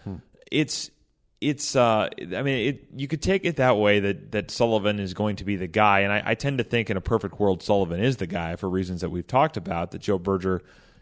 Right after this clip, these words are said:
Speaker 2: is probably more valuable to you as a backup. But it also, I mean, if, if you think this is still an open competition, it is a little bit odd in the sense of it is your third preseason game.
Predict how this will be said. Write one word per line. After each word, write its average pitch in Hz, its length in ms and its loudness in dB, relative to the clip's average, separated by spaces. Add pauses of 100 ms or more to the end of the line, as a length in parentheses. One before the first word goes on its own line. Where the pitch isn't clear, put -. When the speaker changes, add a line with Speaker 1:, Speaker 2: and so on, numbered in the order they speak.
Speaker 2:
is 104 160 -2
probably 117 320 6
more 107 160 4
valuable 98 420 4
to - 160 -6
you 92 380 -2
as 87 120 -4
a 90 60 -2
backup. 104 600 -2 (760)
But 131 260 4
it 151 260 2
also, 185 360 4
I 143 100 2
mean, 151 140 0
if, 143 80 2
if 147 240 -2
you 160 80 -4
think 202 180 -2
this 165 160 -4
is 139 100 -6
still 147 200 -2
an 131 80 0
open 120 240 0
competition, 110 880 -4 (640)
it 175 120 2
is 220 160 6
a 180 60 2
little 151 220 0
bit 135 160 2
odd 131 260 2
in 131 80 -2
the 107 100 -4
sense 107 320 -4
of 98 140 -10
it 104 140 -6
is 135 120 -4
your 139 120 -4
third 139 200 -2
preseason 117 440 -6
game. 92 320 -4